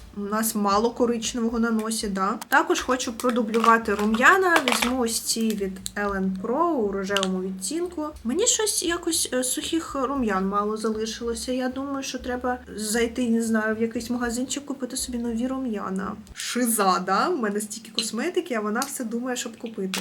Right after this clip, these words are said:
Зараз, зараз. Я знаю, що ви сидите, чекаєте. Зараз закріплю брови, і ми переходимо до нашого наступного лайфхаку. Але для початку ж треба все правильно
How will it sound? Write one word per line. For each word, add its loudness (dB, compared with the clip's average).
Зараз, 8
зараз. 6
Я 6
знаю, 8
що 0
ви 2
сидите, 4
чекаєте. 6
Зараз 8
закріплю 2
брови, 6
і 2
ми 4
переходимо 4
до 0
нашого 6
наступного 0
лайфхаку. 2
Але 0
для 0
початку -4
ж -10
треба -2
все -4
правильно 2